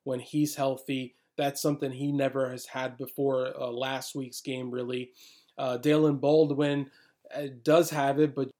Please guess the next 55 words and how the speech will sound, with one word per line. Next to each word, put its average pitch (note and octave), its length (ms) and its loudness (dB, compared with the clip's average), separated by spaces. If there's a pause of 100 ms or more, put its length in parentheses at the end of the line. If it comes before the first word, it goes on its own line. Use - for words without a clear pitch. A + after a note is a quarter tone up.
(160)
Jackson D#3 460 0
State E3 400 -2
is B2+ 160 -8
not D3+ 180 2
the D3 60 -4
Big C#3 260 -2
Ten. D3+ 300 0
It's B2+ 160 -8
not C#3+ 180 -2
the D3+ 60 -4
Big D3 260 0
House. B2 500 -6 (180)
He's D#3 280 -2
doing D3 300 6
it C#3+ 200 0
on C#3 160 0
a C#3 60 2
different D3 540 2
level C3+ 520 2 (340)
for D3 100 -4
the C3+ 100 0
first C3+ 400 -4
time. A#2 340 -4 (180)
There C#3 120 0
needs D3+ 220 6
to D#3+ 60 -4
be D3+ 100 0
some D3+ 200 2
improvement, D#3 640 2 (300)
and C3+ 120 -6
the B2+ 60 -4
same D3 340 4
goes C#3+ 260 2
for - 100 -10
the B2 80 -6
quarterback D#3 600 0
position. D#3 680 2 (440)
We C#3+ 220 -4
didn't E3 200 6
really E3+ 180 6
talk E3+ 260 4
about D#3+ 300 4
it D#3 100 4
on D3+ 160 4
this D3+ 160 -2
episode. D#3 520 2
It C#3+ 40 2
was C3 120 -4
one D#3 180 4
of E3 60 2
the D#3 100 4
things D#3 280 0
I D3 80 4
wanted C#3+ 320 2
to C3+ 180 -2